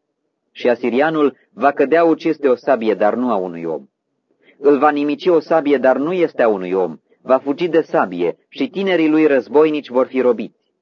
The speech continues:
Stânca lui se va topi de groază și căpeteniile lui vor tremura înaintea steagului, zice Domnul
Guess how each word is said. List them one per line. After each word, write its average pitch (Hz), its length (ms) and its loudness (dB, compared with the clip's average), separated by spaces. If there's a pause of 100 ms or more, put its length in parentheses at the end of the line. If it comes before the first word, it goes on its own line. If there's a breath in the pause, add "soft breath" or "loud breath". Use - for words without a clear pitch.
(1000)
Stânca 196 480 0
lui 156 260 2
se 135 160 -2
va 131 140 2
topi 147 300 -2
de 135 140 0
groază 104 420 -2
și - 140 -8
căpeteniile 135 680 -2
lui 131 220 0
vor 120 200 0
tremura 131 440 0
înaintea 131 380 -4
steagului, 92 580 -2
zice 90 240 -10
Domnul 78 440 -6